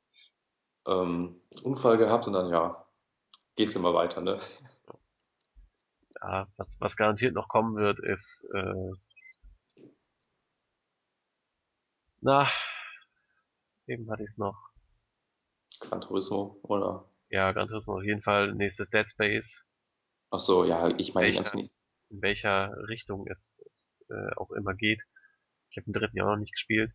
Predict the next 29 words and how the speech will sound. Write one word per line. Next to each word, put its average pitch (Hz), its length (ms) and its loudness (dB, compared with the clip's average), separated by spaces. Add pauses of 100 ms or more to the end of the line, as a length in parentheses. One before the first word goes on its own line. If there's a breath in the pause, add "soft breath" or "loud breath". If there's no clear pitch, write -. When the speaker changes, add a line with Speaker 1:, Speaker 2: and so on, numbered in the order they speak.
(680)
Speaker 1:
Ja. 95 140 -2 (580)
Speaker 2:
Weiß 101 180 -2
auch 101 80 2
nicht, 110 140 0
ob 104 80 0
ich's 98 120 -10
tun 120 180 -2
soll. 117 320 2 (2000 loud breath)
Speaker 1:
Ja, 78 200 -14
weiß - 180 -2
ich 98 80 -2
auch 104 100 2
nicht, 82 140 -2
also - 400 -4 (320)
Speaker 2:
Ich - 200 -4 (240)
Speaker 1:
mal 90 140 4
so, 110 140 8
Speaker 2:
würd-, 110 60 4
Speaker 1:
mal 110 160 4
so, 107 460 2
je 101 80 -8
nachdem, 104 260 2
Speaker 2:
ich 101 60 -4
Speaker 1:
wen 104 80 -2
du 98 80 -2
fragst. - 600 -2
<laughs> - 40 -16
Speaker 2:
Ja, 113 160 6
eben. 98 400 2